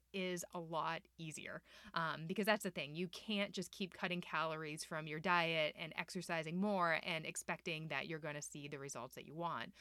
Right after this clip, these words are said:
Um, it's kind of like that definition of insanity that you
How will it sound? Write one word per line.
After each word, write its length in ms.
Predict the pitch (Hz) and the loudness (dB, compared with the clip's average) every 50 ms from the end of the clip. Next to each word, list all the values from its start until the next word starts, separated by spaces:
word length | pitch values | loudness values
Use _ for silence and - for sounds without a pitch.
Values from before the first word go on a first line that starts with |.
| - - - - - | -16 -16 -14 -4 -2
Um, 200 | 156 151 147 156 | 0 0 0 -2
it's 120 | 160 - | -4 -4
kind 200 | - - 202 196 | 2 2 4 4
of 100 | 196 180 | 4 4
like 200 | 185 175 175 - | 4 2 2 2
that 280 | - 165 160 151 - - - 180 160 | 2 2 2 2 2 0 -6 -8 2
definition 500 | - 208 175 - 202 180 175 - - 185 | 2 2 2 2 -2 -2 -2 -2 0 -2
of 100 | 175 160 | 0 -2
insanity 640 | 151 160 160 - - 160 156 156 165 170 170 185 185 | -2 -4 -4 -4 -4 -2 -2 -2 -2 0 0 0 0
that 100 | 165 151 | 0 0
you 100 | 147 165 | -2 -2